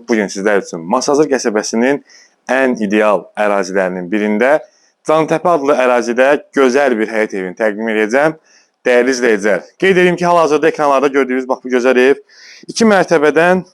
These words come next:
və altı qaraj hissədən ibarət olan bu gözəl evimiz çox əla bir yerdə yerləşir. Evin tikilişi,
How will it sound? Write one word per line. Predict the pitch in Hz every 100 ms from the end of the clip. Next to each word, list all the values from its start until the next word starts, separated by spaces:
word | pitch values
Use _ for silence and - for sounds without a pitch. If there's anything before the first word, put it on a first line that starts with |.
| -
və | 160 -
altı | 156 151 156
qaraj | 156
hissədən | 151 139 139 135
ibarət | 131 135 127
olan | 127 147 - _ _ _
bu | - 131
gözəl | 131 147 135
evimiz | 123 160
çox | - 180 165 - - -
əla | 127 131 127
bir | 107 104
yerdə | 98 101
yerləşir. | 95 92 92 165 165 _ _ _ _ _ _ _ _ -
Evin | 208 247
tikilişi, | - - 185 175 185